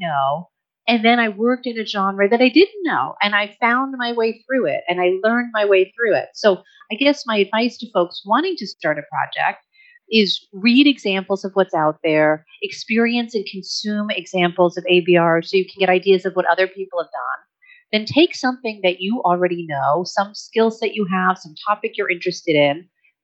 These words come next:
and then experiment, innovate. Don't be afraid to take creative risks.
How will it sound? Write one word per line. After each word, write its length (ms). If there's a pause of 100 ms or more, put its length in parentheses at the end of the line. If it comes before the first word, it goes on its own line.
(160)
and 120
then 120
experiment, 760 (540)
innovate. 640
Don't 200
be 120
afraid 320
to 80
take 200
creative 460
risks. 420